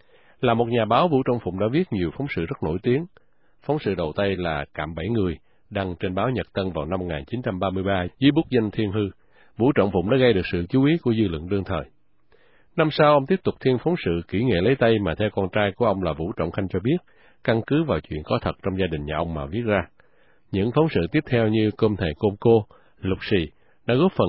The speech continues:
tạo nên danh hiệu ông vua phóng sự của đất Bắc. Nhiều nhà phê bình nghiên cứu văn học cũng cho rằng ông xứng đáng là một cây viết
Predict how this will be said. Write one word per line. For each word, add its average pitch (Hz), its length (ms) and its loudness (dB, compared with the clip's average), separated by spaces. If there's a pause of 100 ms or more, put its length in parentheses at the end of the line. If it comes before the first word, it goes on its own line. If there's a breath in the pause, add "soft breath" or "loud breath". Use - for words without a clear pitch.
(120)
tạo 85 160 2
nên 104 180 2
danh 98 140 0
hiệu 80 220 -4
ông 98 200 -2
vua 95 200 0
phóng 131 260 -2
sự 78 180 -2
của - 60 -4
đất 117 140 -4
Bắc. 135 160 -2 (840 soft breath)
Nhiều 113 180 4
nhà 113 180 4
phê 143 160 4
bình 101 200 2
nghiên 135 160 4
cứu 196 180 2
văn 151 180 2
học 98 180 0
cũng 92 240 -4
cho 123 180 4
rằng 90 180 0 (320 soft breath)
ông 104 220 0
xứng 139 180 -2
đáng 147 200 2
là 117 60 2
một 78 160 -2
cây 92 140 0
viết 110 160 -4